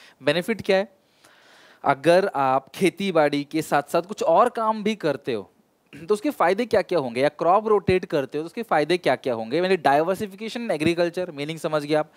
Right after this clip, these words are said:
अब इसके एडवांटेजेस को देखो। सबसे पहला एडवांटेज, reducing the risk factor as it ensure that the farmer do not lose all of their resource if weather does not favor the crop production। अगर फसल अच्छी नहीं हुई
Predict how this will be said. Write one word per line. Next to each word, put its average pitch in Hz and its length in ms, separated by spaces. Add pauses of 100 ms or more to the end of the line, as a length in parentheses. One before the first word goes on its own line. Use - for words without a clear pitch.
(240)
अब 175 120
इसके 190 220
एडवांटेजेस 120 680
को 110 120
देखो। 101 280 (260)
सबसे 220 260
पहला 214 200
एडवांटेज, 170 540 (280)
reducing 214 800
the 262 160
risk 220 380
factor 123 360 (240)
as 202 240
it 262 120
ensure 185 420
that 143 320 (240)
the 170 140
farmer 170 480
do 151 160
not 175 300
lose 160 280 (120)
all 185 340
of 170 180
their 160 220
resource 131 440 (300)
if 214 160 (160)
weather 170 280 (120)
does 143 200
not 160 360
favor 131 240
the 135 160 (100)
crop - 540 (120)
production। 107 360 (100)
अगर 185 400 (360)
फसल 190 280
अच्छी 185 300
नहीं 165 320
हुई 139 240